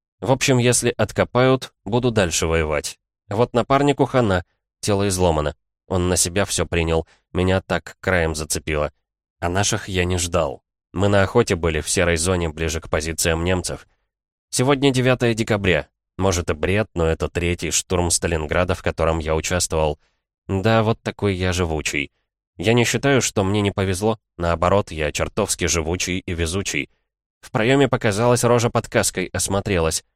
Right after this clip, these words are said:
Ну так и есть, немцы любопытничают. Я прикрыл глаза и, поглядывая на немцев через узкие щелочки, притворился мертвым. Рассмотреть меня в этих обломках под такой маскировкой довольно сложно.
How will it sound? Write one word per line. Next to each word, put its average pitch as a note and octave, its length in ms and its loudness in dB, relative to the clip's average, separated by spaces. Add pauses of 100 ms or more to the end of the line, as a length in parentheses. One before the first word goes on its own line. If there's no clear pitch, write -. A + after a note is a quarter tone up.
(240)
Ну G#2 100 -2
так A2 180 -4
и A2 60 -4
есть, F2 380 -4 (180)
немцы G2 380 0
любопытничают. E2 880 -2 (400)
Я F#2+ 200 -2
прикрыл G2+ 440 2
глаза F#2 420 2
и, G2+ 60 -2
поглядывая F2 560 0
на E2+ 100 0
немцев F#2 400 -2
через E2+ 300 -2
узкие E2+ 360 -2
щелочки, G2 560 -2
притворился E2+ 640 0
мертвым. E2 540 -2 (220)
Рассмотреть G#2 720 0
меня G#2+ 280 0
в G2 60 -2
этих F#2+ 260 -2
обломках F#2 560 0
под - 200 -6
такой - 240 -2
маскировкой E2 640 0
довольно D#2+ 400 0
сложно. D#2+ 480 -2